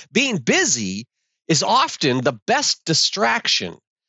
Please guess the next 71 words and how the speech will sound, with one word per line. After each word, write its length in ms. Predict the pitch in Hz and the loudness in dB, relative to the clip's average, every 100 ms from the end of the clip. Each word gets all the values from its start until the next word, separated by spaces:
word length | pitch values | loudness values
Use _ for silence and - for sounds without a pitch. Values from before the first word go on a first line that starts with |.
| _ _ | _ _
when 120 | 160 | 0
our 100 | 165 | 2
thoughts 320 | - 214 214 | 2 0 2
and 100 | 202 | 2
our 160 | 170 147 | 4 4
emotions 600 | 147 175 190 185 156 127 | 2 2 2 2 2 2
get 220 | - - | 2 2
uncomfortable 600 | - 110 - 226 196 208 | 0 -2 0 0 0 2
or 380 | 208 202 190 131 | 4 4 4 4
unwelcome, 680 | 107 117 120 233 226 214 190 | 4 2 2 2 2 -2 0
we're 60 | 160 | 2
not 180 | 143 | 2
real 120 | 123 - | 2 0
sure, 380 | - 226 214 | 2 4 4
we're 80 | 175 | 2
confused, 420 | 127 120 214 220 | 0 0 2 4
we 60 | 160 | 4
just 140 | 170 | 2
get 180 | 180 127 | 0 0
busy. 260 | 170 139 95 | 0 0 0
I'm 120 | 135 | -2
gonna 100 | 120 | 0
just, 220 | 113 107 | -2 0
you 80 | 131 | -2
know, 60 | - | -2
head 200 | 185 135 | -4 -2
down, 220 | 113 101 | -4 -2
da, 80 | 117 | 0
da, 100 | 120 | 0
da, 100 | 120 | 0
da. 120 | 117 - | -2 -2
And 100 | 135 | -2
that's 200 | 247 220 | -2 -2
important 460 | 165 196 185 160 | 0 0 0 -2
too, 220 | - 262 120 | 0 0 0
'cause 140 | 127 | 0
we 100 | 123 | 0
can 40 | 131 | 0
get 140 | 139 | -2
stuff 260 | - 123 - | 0 -2 0
done. 280 | 226 - - - - _ | 0 0 -8 -20 -20 _
It's 180 | 151 - | -4 0
nice 280 | 180 180 - | 0 0 0
just 300 | 175 165 - | 0 0 0
to 240 | 156 127 - - - _ | 2 2 0 -10 -20 _
do 160 | 214 240 | -2 0
something 440 | - 180 160 160 | 2 0 0 2
that 160 | 147 139 | 2 2
we 140 | 139 | 2
know 180 | 135 139 | 2 2
how 220 | 120 139 131 | 2 0 0
to 140 | 120 | 0
do 380 | 226 262 107 120 | 2 2 4 4
and, 360 | 117 110 107 | 2 0 -2
you 100 | - | 0
know, 80 | 110 | 0
something 340 | - 160 160 147 | 0 -2 -2 -2
that 100 | 127 | 0
doesn't 240 | 147 143 | 0 -2
require 480 | 135 - 139 143 135 | -6 -2 0 2 2
a 80 | 135 | 0
great 360 | 131 143 117 | 0 -2 0
deal 260 | 127 139 135 | 2 4 4
of 100 | 127 | 2
philosophical 760 | - 143 131 - 135 147 127 | -2 0 0 0 0 0 -2
contemplation, 1000 | 131 - 135 127 131 - 135 120 131 131 | -2 -4 -4 -2 -2 2 2 2 -2 -2
something 380 | 123 208 - 190 | -2 -4 0 2
that 120 | 180 | 2
can 120 | 190 | 0
be 100 | 170 | 0
achieved 640 | 202 - 320 339 220 131 180 | 0 0 0 0 0 -4 -8